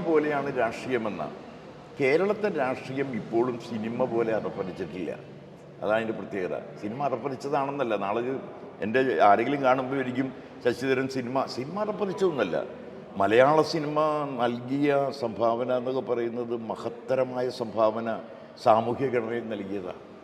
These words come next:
തൊപ്പിൽ ബാസി, ആ, അടങ്ങുന്ന ആളുകൾ, മൂലധനം സിനിമയായാലും അനുഭവങ്ങൾ പാളിച്ചകൾ, അന്നെല്ലാം സിനിമയുടെ ഒരു പ്രത്യേകത എന്ന് പറയുന്നത് സിനിമയിൽ നന്മയുടെ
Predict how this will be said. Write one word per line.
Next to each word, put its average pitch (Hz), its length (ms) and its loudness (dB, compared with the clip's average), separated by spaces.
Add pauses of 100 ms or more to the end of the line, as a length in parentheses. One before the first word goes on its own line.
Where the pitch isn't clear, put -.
(100)
തൊപ്പിൽ 104 300 -4
ബാസി, 95 360 0 (880)
ആ, - 20 8 (260)
അടങ്ങുന്ന 104 360 2 (120)
ആളുകൾ, 92 240 0 (120)
മൂലധനം 101 440 -2 (100)
സിനിമയായാലും 92 680 -2
അനുഭവങ്ങൾ 95 520 -2
പാളിച്ചകൾ, 95 440 -2 (540)
അന്നെല്ലാം 160 340 4 (100)
സിനിമയുടെ 196 560 2
ഒരു 208 140 -2
പ്രത്യേകത 185 460 2
എന്ന് 180 140 -4
പറയുന്നത് 160 440 0
സിനിമയിൽ 151 440 -2 (240)
നന്മയുടെ 165 580 0